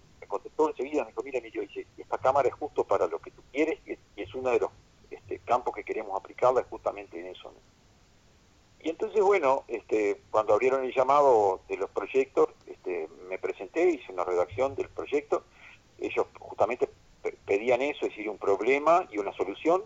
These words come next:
que, que por supuesto involucrara la participación de, de, de su cámara. Este, y, y bueno, además, eso me permitía también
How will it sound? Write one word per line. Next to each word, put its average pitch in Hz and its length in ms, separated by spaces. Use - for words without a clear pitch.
que, 87 240
que 85 280
por 85 120
supuesto 110 320
involucrara 95 500
la 82 80
participación - 720
de, 80 240
de, 80 160
de 80 160
su - 160
cámara. 120 380
Este, 92 640
y, 92 680
y - 80
bueno, 156 400
además, 143 480
eso - 280
me 160 120
permitía 151 640
también 143 480